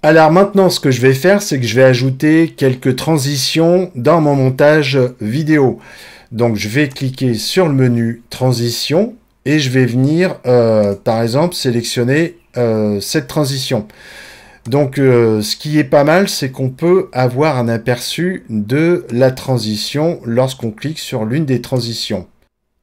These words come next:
Alors, je vais prendre cette transition qui me plaît bien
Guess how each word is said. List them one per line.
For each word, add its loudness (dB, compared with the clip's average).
Alors, 4
je -6
vais 0
prendre -2
cette -4
transition -2
qui -4
me 0
plaît -4
bien 0